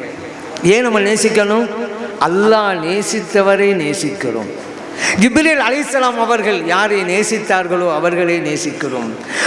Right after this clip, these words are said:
வானுலகில் உள்ளவர்கள் யாரை நேசித்தார்களோ அவர்களை நாம் நேசிக்கிறோம். யாருடைய நேசம் இந்த பூமியிலே அங்கீகாரம் வழங்கப்பட்டதோ அவர்களை நாம் நேசிக்கிறோம்.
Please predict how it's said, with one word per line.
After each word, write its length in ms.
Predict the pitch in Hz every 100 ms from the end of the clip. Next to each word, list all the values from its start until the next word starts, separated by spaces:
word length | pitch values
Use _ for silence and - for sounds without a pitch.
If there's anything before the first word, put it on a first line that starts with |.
| - 202
வானுலகில் 640 | 214 294 320 302 269 269
உள்ளவர்கள் 640 | 226 247 277 254 233 226
யாரை 360 | 196 190 233 226
நேசித்தார்களோ 920 | 196 214 220 220 220 202 185 190 180
அவர்களை 500 | 156 180 185 180 180
நாம் 280 | 160 160 151
நேசிக்கிறோம். 680 | 160 - 165 165 143 131 120 - -
யாருடைய 560 | 208 214 269 277 254 220
நேசம் 420 | 196 254 247 240
இந்த 280 | 202 202 196
பூமியிலே 500 | 175 240 254 226 214
அங்கீகாரம் 600 | 180 202 247 240 226 208
வழங்கப்பட்டதோ 760 | 180 214 226 226 202 202 190 185
அவர்களை 480 | 175 196 185 175
நாம் 260 | 170 156 156
நேசிக்கிறோம். 640 | 165 175 175 180 170 160